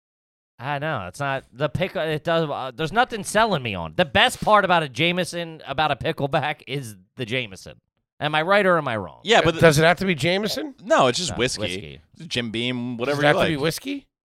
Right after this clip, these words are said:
Speaker 2: Old Crow, who
Speaker 1: I
Speaker 2: gives
Speaker 1: think
Speaker 2: a
Speaker 1: that's
Speaker 2: fuck?
Speaker 1: what it is. Pickleback is whiskey, yeah. I
Speaker 3: Mm.
Speaker 1: guess the flavor is the combination of the two, I guess,
Speaker 2: But,
Speaker 1: is
Speaker 2: but,
Speaker 1: the
Speaker 2: but, Kip, the, you're, it's like I've done, you know, ten thousand whiskey shots. Why not spice it up one time?
Speaker 1: 'Cause it does the trick. I don't know.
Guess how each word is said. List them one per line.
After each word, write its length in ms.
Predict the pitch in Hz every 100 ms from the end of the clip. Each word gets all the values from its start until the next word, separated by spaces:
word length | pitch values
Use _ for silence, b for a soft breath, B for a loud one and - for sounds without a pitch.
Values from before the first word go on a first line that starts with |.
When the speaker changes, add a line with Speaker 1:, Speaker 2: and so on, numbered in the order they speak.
| _
Speaker 2:
Old 200 | 110 120
Crow, 380 | - - 127 139
who 40 |
Speaker 1:
I 40 | 135
Speaker 2:
gives 120 | 135
Speaker 1:
think 120 | 135
Speaker 2:
a 20 |
Speaker 1:
that's 180 | 117 104
Speaker 2:
fuck? 60 | -
Speaker 1:
what 120 | 104
it 80 | 101
is. 140 | 87
Pickleback 500 | 73 123 110 90 80 80
is 100 | 78
whiskey, 360 | 87 80 -
yeah. 220 | 76 67 -
I 120 | 85
Speaker 3:
Mm. 40 |
Speaker 1:
guess 180 | 117 117
the 120 | -
flavor 520 | - 131 123 110 104 98
is 220 | 90 82
the 100 | 95
combination 640 | - 127 110 107 101 -
of 160 | 87 76
the 80 | 82
two, 260 | - 80
I 80 | 73
guess, 180 | 71 71
Speaker 2:
But, 140 | 175
Speaker 1:
is 40 | 147
Speaker 2:
but, 160 | 170
Speaker 1:
the 40 | 143
Speaker 2:
but, 200 | 170 139
Kip, 240 | 226 165 - - _ -
the, 200 | 151 -
you're, 440 | 151 170 156 123 117
it's 320 | 120 147 143
like 180 | 165 151 -
I've 240 | 139 156
done, 340 | 156 156 143 135
you 120 | 131
know, 180 | 131 117
ten 300 | - 160 156
thousand 580 | 139 147 139 139 123 120
whiskey 380 | 107 131 - 98
shots. 600 | - 90 80 - - - -
Why 140 | 127
not 240 | 147 139 -
spice 320 | - 131 -
it 60 | 123
up 140 | 110
one 160 | 78 78
time? 260 | 71 60 _ _ _ _ _ _ -
Speaker 1:
'Cause 120 | 85
it 80 | 85
does 200 | 101 101
the 100 | 95
trick. 320 | - 131 131 _ _ _ -
I 100 | 95
don't 80 | 110
know. 240 | 131 90